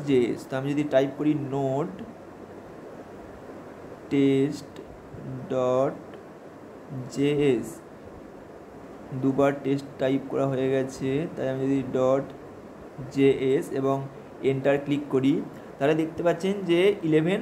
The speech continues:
output এসেছে, কেননা পাঁচ এবং ছয়ের যোগফল ইলেভেন,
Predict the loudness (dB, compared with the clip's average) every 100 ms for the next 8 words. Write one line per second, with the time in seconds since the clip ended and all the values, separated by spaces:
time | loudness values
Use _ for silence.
0 | 4 4 4 2 0 0 -2 -4 -4 -8
1 | -16 -2 2 4 2 -2 -2 2 2 2
2 | 0 0 2 0 2 4 6 4 0 2
3 | 2 4 4 2